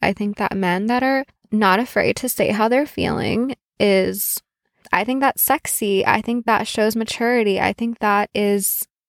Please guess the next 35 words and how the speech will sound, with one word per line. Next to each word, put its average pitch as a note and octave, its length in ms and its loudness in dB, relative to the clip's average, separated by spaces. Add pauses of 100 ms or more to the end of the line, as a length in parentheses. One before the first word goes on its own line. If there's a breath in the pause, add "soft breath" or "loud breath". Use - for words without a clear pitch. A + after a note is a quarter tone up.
(160)
amazing. G#3 760 0
I G#3+ 140 0
think A3+ 240 -2
that's G#3 320 0
where G#3 180 2
we G3+ 100 0
should G3 280 -4
be. F#3+ 380 -4 (320 loud breath)
And A3 120 2
I A3 100 4
think A#3 260 0
us G#3 280 0
women G3 280 0
should F#3+ 180 -8
be F#3 120 -6
supportive G3+ 600 0
of F#3 160 -2
that - 200 0
as F#3+ 220 -4
well. - 400 0 (1040 soft breath)
Yeah, A#3+ 200 4
I'm A3 160 4
just, B3+ 380 0 (640)
I'm A3+ 180 2
just B3 220 0
singling G3+ 480 0
out - 240 0
the F#3 80 -2
men F3 340 -2
right F3+ 220 -4
now F3+ 220 -4
just F3+ 240 -6
because, F3 800 -4 (960 soft breath)
you C4+ 140 2
know, G3+ 380 4